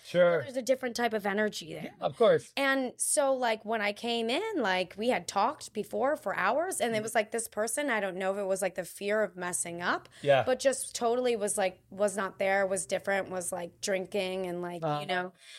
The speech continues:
Speaker 2: doing things that were just not safe practices
Speaker 1: Sure.
Speaker 2: on the set and then
Speaker 1: Sure.
Speaker 2: on the
Speaker 3: Welcome to
Speaker 2: day
Speaker 3: Undressed with Paul and Patrick.
Speaker 2: <laughs> on the day that we were supposed to be doing,
Speaker 3: Right.
Speaker 2: you know, like, our thing, they even, you know, like, they just, they weren't even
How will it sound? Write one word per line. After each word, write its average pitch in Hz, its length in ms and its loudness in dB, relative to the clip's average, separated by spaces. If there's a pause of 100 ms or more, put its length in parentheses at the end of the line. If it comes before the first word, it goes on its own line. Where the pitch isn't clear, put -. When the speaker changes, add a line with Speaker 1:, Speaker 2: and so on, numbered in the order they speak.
(120)
Speaker 2:
doing 214 340 2
things 202 300 -2
that - 140 2
were 214 100 -2
just 208 200 -6
not 208 360 -2
safe 202 360 0
practices 214 880 -2
Speaker 1:
Sure. 185 280 6
Speaker 2:
on 233 200 2
the 214 80 2
set 220 460 0
and 208 180 -4
then 190 160 -2
Speaker 1:
Sure. 143 160 -6
Speaker 2:
on 190 420 -2
the 196 180 -2
Speaker 3:
Welcome 214 360 4
to 277 100 -2
Speaker 2:
day 294 100 6
Speaker 3:
Undressed 277 600 2
with 240 180 6
Paul 262 200 0
and - 100 -2
Patrick. 294 560 0
Speaker 2:
<laughs> 208 500 -8
on 240 140 2
the 240 100 2
day 254 260 2
that 233 180 2
we 233 120 -4
were 311 180 2
supposed 220 500 2
to 214 60 -6
be 202 160 -4
doing, 196 680 -2
Speaker 3:
Right. 147 160 -2
Speaker 2:
you 208 60 -2
know, 196 240 2
like, 180 300 2
our 226 220 2
thing, 180 380 -2
they 180 120 0
even, 180 520 -4
you 196 140 -4
know, 180 220 -2
like, 175 300 -2
they 180 180 2
just, - 580 -4
they 190 180 0
weren't 185 460 -2
even 175 600 -4